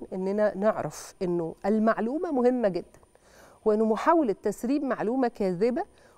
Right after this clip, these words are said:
ومحاولة استخدام فكرة ولو لبلبلة تحصل لدقايق، بالمناسبة ما حصلتش أكتر من دقايق، لأنه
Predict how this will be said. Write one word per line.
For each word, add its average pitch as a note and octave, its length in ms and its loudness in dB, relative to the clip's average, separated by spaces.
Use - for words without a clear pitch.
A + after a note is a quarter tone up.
ومحاولة G#3 680 2
استخدام A3 560 -2
فكرة A#3 420 -4
ولو G3 320 4
لبلبلة G#3+ 540 2
تحصل F#3+ 380 -6
لدقايق، F#3+ 580 0
بالمناسبة G3 560 0
ما E3+ 160 0
حصلتش F#3 460 -2
أكتر F#3+ 340 -6
من E3 160 -4
دقايق، F#3 400 -2
لأنه F#3 460 2